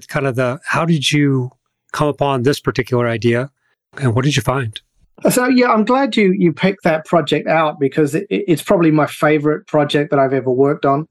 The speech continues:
Speaker 2: Um, it's certainly been the most difficult one, um, and the, the longest project. You know, we, we, we had the original idea for that project. I still remember, uh, a meeting in twenty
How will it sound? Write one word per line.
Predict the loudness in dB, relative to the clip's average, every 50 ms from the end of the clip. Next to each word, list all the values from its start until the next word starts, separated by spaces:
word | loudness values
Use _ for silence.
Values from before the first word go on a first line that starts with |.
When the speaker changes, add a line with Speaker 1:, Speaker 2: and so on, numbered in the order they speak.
| _ _ _ -4
Speaker 2:
Um, | 0 0 2 2 2 0
it's | -2 -2 0
certainly | 0 2 4 4
been | 4 2 2 0
the | 0
most | -2 -2 -4 -4 -4 -2
difficult | -2 -2 0 -2 -4 0 0 0 0 2
one, | 2 2 4 4 4 2 2 2
um, | 2 2 4 2 2 0
and | -2 -2 0 0
the, | 0 0 -2 -4
the | 0 2 2
longest | 4 4 4 4 4 4 2 0 -4 -6 -2
project. | 0 2 2 2 0 -2 -4 -2 -2 0
You | 2
know, | 4
we, | 4 4 4 4 2 2
we, | 0 0 -6 -4 0
we | 0 0
had | 2 2 0 2 4
the | 2 4
original | 4 4 2 2 2 2 0 2
idea | 2 2 2 2 2 2
for | 0 -2 -2
that | 0 0 0 -2
project. | -2 0 0 0 2 0 0 0 0 -2
I | -2
still | -2 0 0 2 2
remember, | 2 2 2 2 2 2 2 2 0 0 -2 -6 -20 -20 -20 -20 -20 -18 _ -2
uh, | 0 2 2 2 2 2
a | 2
meeting | 4 4 4 4 4 2 2 0 0
in | -2 -4 -4 -4 -2 -2 -2 -2
twenty | -2 -2 0 2 2 2 0 -2